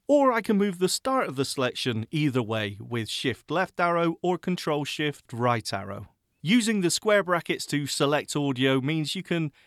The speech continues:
easily and quickly select a large amount of audio. But to be honest, besides that, when I'm actually doing an edit, I just find it easier to use this method.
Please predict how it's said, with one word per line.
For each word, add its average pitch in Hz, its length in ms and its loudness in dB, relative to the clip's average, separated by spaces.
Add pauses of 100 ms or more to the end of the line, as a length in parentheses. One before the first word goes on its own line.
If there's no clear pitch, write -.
(140)
easily 170 560 2
and 117 100 -4
quickly 147 580 -2 (220)
select 156 580 0
a 160 80 2
large 139 520 0
amount 151 320 0
of 117 120 -4
audio. 101 480 -6 (240)
But 247 180 2
to 285 100 -2
be 277 120 -2
honest, 254 360 2
besides 214 400 0
that, 185 200 0
when 233 120 -6
I'm 190 100 -2
actually 160 320 -2
doing 151 420 4
an 127 120 2
edit, 151 320 2
I 185 100 -6
just 180 220 -6
find 143 260 -2
it 143 160 -4
easier 139 440 0
to - 140 -8
use 147 380 -4
this 113 180 -4
method. 107 420 -6